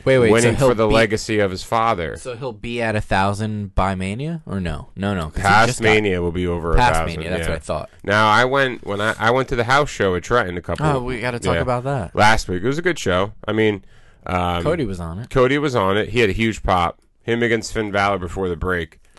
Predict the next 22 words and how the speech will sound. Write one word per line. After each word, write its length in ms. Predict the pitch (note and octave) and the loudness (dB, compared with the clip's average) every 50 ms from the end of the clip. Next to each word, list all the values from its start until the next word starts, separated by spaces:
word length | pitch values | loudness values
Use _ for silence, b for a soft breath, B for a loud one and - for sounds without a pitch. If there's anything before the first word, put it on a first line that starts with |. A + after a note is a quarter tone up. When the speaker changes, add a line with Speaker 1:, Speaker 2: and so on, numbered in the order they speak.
| b b b | b b b
Speaker 1:
Oh. 240 | b - F2 - - - | b -16 -16 -14 -12 -8
Speaker 2:
Um, 600 | E2 F2 F2 E2+ E2+ E2+ E2 E2+ E2+ E2+ E2 E2 - _ _ _ _ | -4 -4 -2 -2 -2 -4 -6 -6 -8 -10 -14 -16 -20 _ _ _ _
Speaker 1:
Wow, 280 | - - F2+ F#2 D#2+ C#2+ | -12 -8 -6 -6 -6 -6
that's 240 | D#2+ F#2+ G2 - - | -8 -8 -8 -10 -14
a 20 | |
good, 200 | - D#2+ D#2 D#2 | -14 -12 -12 -10
I 100 | D#2 F2+ | -8 -8
wanna 140 | F#2 E2+ D2 | -10 -10 -10
see 100 | - - C2 | -12 -12 -10
that. 280 | D2+ F2 F#2 - - | -8 -8 -8 -4 0
Speaker 2:
Yeah, 320 | A2 B2 A#2+ A2 G2+ F#2+ G2 | 2 2 2 2 2 0 0
I 60 | A#2+ | 0
mean, 120 | C3+ D3+ D#3 | 0 2 2
it 40 | |
was 160 | D3+ C#3+ - - | 0 0 -2 -4
cool. 240 | - F3 D#3 C3 G#2+ | -4 -2 -2 -2 0
Judgment 400 | F#2 B2+ C3+ C3 C#3 D3 C#3 - | 0 0 0 0 0 -4 -4 0
Day 180 | C3+ C3+ C3+ C3+ | 2 2 4 2
was 160 | B2+ A#2+ G#2+ | 2 0 0
there 220 | A#2 A2+ A2+ A2 A2 | 2 2 2 2 0
except 320 | G2+ - - A#2 G#2+ F#2+ - | -2 -2 -2 -2 -2 -2 -4
Rhea. 480 | F2+ D#2+ D2+ G2 G2 G2+ G#2 G#2+ G#2 | -10 -12 -8 -6 -4 -2 -2 -2 -4